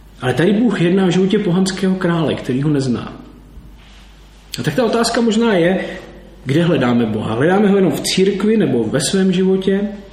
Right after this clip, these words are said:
ale možná se můžeme ptát, co Bůh dělá v životě našich kolegů v práci nebo našich spolužáků nebo v naší zemi. A možná to jsou také místa, kde Bůh něco dělá, protože jemu patří celá země. Co tedy Bůh dělá v tomto světě a jak to dělá?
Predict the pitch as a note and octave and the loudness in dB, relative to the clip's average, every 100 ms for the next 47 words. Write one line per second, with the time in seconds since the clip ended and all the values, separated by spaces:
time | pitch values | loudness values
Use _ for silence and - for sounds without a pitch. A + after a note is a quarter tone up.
0 | - B2+ D3 D#3+ F#3+ A3 G#3 A3+ G#3+ A#3 | -4 0 0 2 2 2 2 2 2 0
1 | A#3 - A#3+ B3 A#3 A#3 F3 F3 F#3 F3+ | 0 0 0 2 2 2 2 2 2 2
2 | F#3+ F#3+ G#3 - - A3 A3 F#3 D#3 - | 2 2 -2 -4 -4 0 2 2 -2 -2
3 | D3 D3+ D3+ C3+ B2+ B2 C3+ C3 - - | 0 0 0 0 0 0 -2 -2 -8 -6
4 | C#3+ E3+ - F3+ G#3+ F3+ D#3+ D3 D3 C3+ | -4 -2 -2 0 2 2 2 0 0 0
5 | C#3 D3 D3+ G3+ F3 G3 E3 - - - | 0 0 -2 -2 -2 -2 -4 -6 -14 -20
6 | - - - - - - - A2+ A#2+ E3 | -20 -20 -20 -20 -20 -20 -14 -6 -2 0
7 | F#3 A3 A3 G#3+ A3+ C3 - A2+ A2+ A2+ | 0 0 0 0 0 0 -2 -2 -2 -2
8 | A#2 - - - - - - - B2 - | -4 -6 -16 -20 -20 -20 -20 -8 -6 -4
9 | A2+ G#2+ - - - - A#2 C3+ D3+ E3 | -4 -4 -8 -14 -16 -8 -4 -2 0 0
10 | F3+ E3+ - F3 D#3+ F#3 F3 E3+ E3+ - | 0 -2 -4 -6 -6 -4 -4 -2 -4 -6
11 | - - - - - - - - - - | -10 -18 -20 -20 -20 -20 -20 -20 -20 -20
12 | - - - - - - - - - - | -20 -20 -20 -20 -20 -20 -20 -20 -20 -20
13 | - - - - - - - - - - | -20 -20 -20 -20 -20 -20 -20 -20 -20 -20
14 | - - - - - - - - D4+ G#3 | -20 -20 -20 -20 -20 -20 -6 -2 0 0
15 | C#3+ B2 B2 C3 B2+ A2+ - - - C3 | 0 0 0 0 0 -4 -8 -16 -4 -2
16 | C#3+ C3+ C#3 A#2+ B2 C3 E3+ F3 F3+ G#2 | 0 -2 -2 -2 -2 -2 -4 -4 -6 -6
17 | E2 - | -8 -14